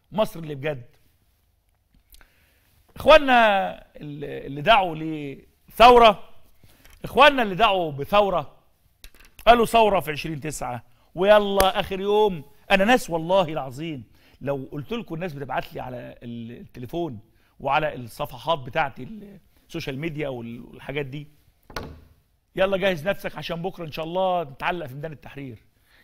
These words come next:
يلا جهز نفسك عشان خاطر بقى شوف أنت هتروح فين، يلا ده أنت هت-، ت-"، كلام لا يمكن تتخيله،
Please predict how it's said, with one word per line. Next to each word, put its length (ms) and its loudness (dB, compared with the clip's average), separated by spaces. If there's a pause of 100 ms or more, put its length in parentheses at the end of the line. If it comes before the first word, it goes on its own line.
يلا 240 4
جهز 300 2
نفسك 220 -6
عشان 220 -8
خاطر 220 -4
بقى 320 -4
شوف 120 -16
أنت 80 -12
هتروح 280 -8
فين، 340 -8 (340)
يلا 220 -4
ده 80 -4
أنت 140 -8
هت-، 420 -6
ت-"، 100 -6 (560)
كلام 380 -2
لا 100 -4
يمكن 440 -8
تتخيله، 600 -6